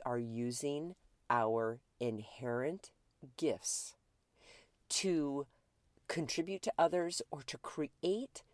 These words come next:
something to put out into the world. And it's really easy to think or tell yourself that what you have to offer isn't enough,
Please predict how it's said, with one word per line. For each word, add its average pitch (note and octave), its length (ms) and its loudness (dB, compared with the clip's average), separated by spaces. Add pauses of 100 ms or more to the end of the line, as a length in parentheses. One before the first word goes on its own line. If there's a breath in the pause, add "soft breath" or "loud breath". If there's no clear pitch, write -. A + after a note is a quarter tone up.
(140)
something D3 800 0 (160)
to B2+ 100 -14
put - 320 0
out A2 380 -4 (560 soft breath)
into A2+ 240 -4
the G#2+ 100 -2
world. - 460 -6 (840 loud breath)
And D#3+ 400 6
it's - 280 2
really C4+ 480 4
easy E3+ 340 0
to D#3 140 0
think A2 420 -2 (240)
or D3 140 6
tell B2+ 200 -2
yourself G#2+ 600 -2 (120)
that B2 320 4
what C3+ 200 2
you C#3+ 140 -2
have F3+ 160 0
to - 120 -2
offer G#2+ 460 2 (160)
isn't C#3 440 0
enough, - 520 -10